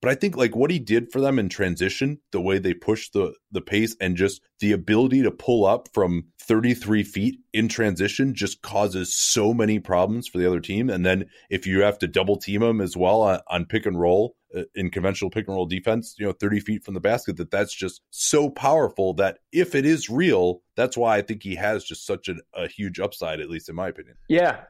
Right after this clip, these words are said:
Speaker 2: I mean, he, he had his peaks and valleys as a shooter. He was kinda, when he was really young, he was, he, he was really, really streaky. Um,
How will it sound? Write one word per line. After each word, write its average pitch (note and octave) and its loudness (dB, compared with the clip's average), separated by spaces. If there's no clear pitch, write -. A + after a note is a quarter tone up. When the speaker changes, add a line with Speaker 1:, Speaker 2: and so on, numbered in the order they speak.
Speaker 2:
I C3+ -2
mean, C#3 0
he, C3+ 2
he D3+ -2
had F#3 4
his D#3+ 0
peaks - -2
and B2 -2
valleys B2 2
as A#2+ 0
a A#2 -4
shooter. C#3+ 0
He C#3 -2
was D#3+ -2
kinda, B3 -6
when E3 -2
he G3+ 2
was D#3+ 0
really G3 4
young, B2 -4
he B2 -6
was, B2+ -4
he, C#3 0
he C#3 2
was B2 2
really, C#3 2
really B2 2
streaky. - -4
Um, A2+ 0